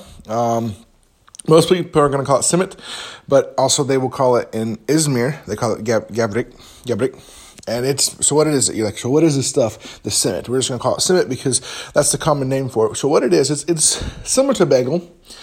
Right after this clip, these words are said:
but a lot different. So it's basically a, a round pastry, like a bagel. It's the consistency of like a bagel. Uh, they put sesame seeds on it, but there's different types. So it depends on where you go, but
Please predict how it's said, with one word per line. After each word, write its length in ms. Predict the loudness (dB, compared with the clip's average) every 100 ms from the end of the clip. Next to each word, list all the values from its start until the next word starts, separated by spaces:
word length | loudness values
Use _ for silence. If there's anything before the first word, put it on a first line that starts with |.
| -20 -20 -4
but 60 | 0
a 20 |
lot 140 | 2
different. 300 | 0 -6 -12 -16 -20 -20 -20 -20 -20 -8
So 260 | -2 0
it's 120 | 2 2
basically 440 | 2 2 2 4
a, 240 | 6 4 0 -10 -14 -16 -6 -2
a 60 |
round 760 | 2 4 4 4 2 -4 -8 -12 _ _ _ _ _ -20 -2
pastry, 720 | 0 2 0 2 2 0 -8 -20 -20 -20 -20 -8 2
like 220 | 4 4
a 40 |
bagel. 400 | 4 4 4 2 0
It's 100 | -2
the 60 |
consistency 500 | -2 0 2 2 4
of 80 | 4
like 160 | 4 2
a 40 |
bagel. 460 | 2 2 2 0 -2 -12 -16 -18 -4
Uh, 180 | 0 2
they 100 | 2
put 160 | 0 4
sesame 380 | 4 4 2
seeds 300 | 4 4 6
on 180 | 4 4
it, 60 | 0 -6 -18 4
but 80 | 8
there's 180 | 8 8
different 300 | 4 2 0
types. 340 | 2 0 2
So 120 | 2
it 40 | 4
depends 320 | 4 2 4
on 80 | 2
where 140 | 2
you 80 | 4
go, 320 | 6 8 6
but 320 | 4 0 -4